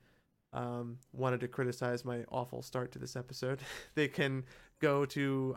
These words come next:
either iTunes or Stitcher, uh, or Podbean and leave us a review. Um, and we highly encourage that because it helps us get a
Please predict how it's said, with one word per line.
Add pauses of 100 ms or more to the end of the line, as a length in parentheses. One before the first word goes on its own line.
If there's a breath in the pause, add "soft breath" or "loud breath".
either
iTunes
or
Stitcher, (520 soft breath)
uh,
or
Podbean (140)
and
leave
us
a
review. (160)
Um,
and
we
highly
encourage
that
because
it
helps
us
get (600 loud breath)
a